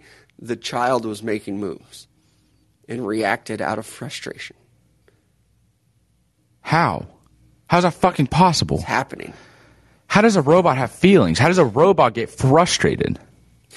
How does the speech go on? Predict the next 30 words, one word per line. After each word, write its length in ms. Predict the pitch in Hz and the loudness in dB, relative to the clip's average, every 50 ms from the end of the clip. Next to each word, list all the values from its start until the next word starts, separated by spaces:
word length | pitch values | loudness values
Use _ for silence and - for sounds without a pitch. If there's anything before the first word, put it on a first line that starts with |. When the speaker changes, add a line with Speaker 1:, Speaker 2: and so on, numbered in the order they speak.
| - - | -16 -4
Speaker 1:
How 160 | - 165 185 | 0 0 0
do 60 | 226 | 2
you 100 | 254 262 | 2 2
not 280 | 247 233 214 - - - | 2 4 2 2 0 -2
shoot 280 | - - 190 202 190 - | -2 -2 -2 -4 -2 0
that 180 | 180 147 117 | 0 0 0
robot 380 | 127 143 160 165 156 139 127 82 | 2 0 0 0 0 0 -2 -2
in 40 | 85 | -6
the 60 | 104 | -10
face 400 | - - 151 147 156 - - 120 | -10 -6 -4 -4 -4 -4 -6 -10
immediately? 680 | 120 107 117 135 156 156 131 - - - - 226 - - - - | -10 -8 -6 -6 -6 -6 -8 -12 -12 -12 -12 -12 -12 -14 -20 -20
<laughs> 100 | - _ | -20 _
Speaker 2:
How, 160 | - 151 202 | -2 0 0
yeah, 400 | 190 185 208 247 285 277 170 110 | 2 4 4 6 6 6 4 4
like, 200 | 98 95 92 - - | 2 0 0 -2 -6
y-, 160 | 101 117 110 - | -10 -12 -4 -2
it's 240 | 117 123 117 - - | 0 0 0 -2 -2
done. 340 | - 127 165 208 180 107 | 0 2 4 4 4 2
Your 140 | 95 98 98 | 2 0 0
funding's 460 | 98 - 131 131 135 135 151 151 135 | 0 2 2 2 2 2 0 0 -2
pulled. 460 | - - 151 180 190 131 85 - - - _ _ _ _ _ _ - 170 - - | -2 0 2 2 2 2 0 -2 -6 -14 _ _ _ _ _ _ -18 -18 -14 -10
You're 140 | - 113 135 | -6 -2 0
gonna 140 | 165 165 160 | 0 2 2
have 120 | 160 156 - | 2 0 0
some 160 | - 165 139 | -2 -2 0
mad 220 | 127 131 151 156 139 | 0 0 0 0 0
scientist, 420 | - 151 165 196 190 - 120 - | 0 0 0 0 0 -2 -4 0
though, 100 | 123 113 | 2 2
that's 160 | 107 101 - - | 2 2 2 0
like, 160 | 82 71 - | -2 -4 -4